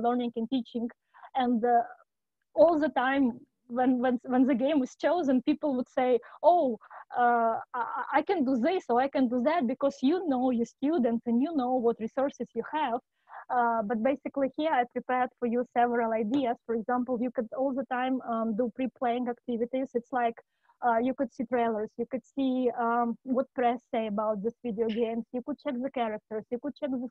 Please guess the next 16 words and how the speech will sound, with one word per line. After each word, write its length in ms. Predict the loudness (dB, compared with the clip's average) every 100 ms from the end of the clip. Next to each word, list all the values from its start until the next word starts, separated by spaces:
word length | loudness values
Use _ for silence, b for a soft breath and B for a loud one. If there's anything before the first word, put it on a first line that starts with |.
| -6
story, 440 | -2 -2 -4 -10 _ _ _ _ -6
and 240 | 0 2
you 120 | 0 -2
could, 120 | -2 -2
you 100 | 0
know, 200 | 2 2
develop, 500 | 2 2 4 2 -2 -4
uh, 300 | 0 2 0 -2 _ _ _ _ _ -4
on 160 | 0 0
that. 260 | 0 -2 0
Then, 180 | 0
for 140 | 0 -4
example, 440 | -2 -2 0 -2
in 180 | 0 -2
class 260 | 0 -2 -4 -4
play, 320 | -2 0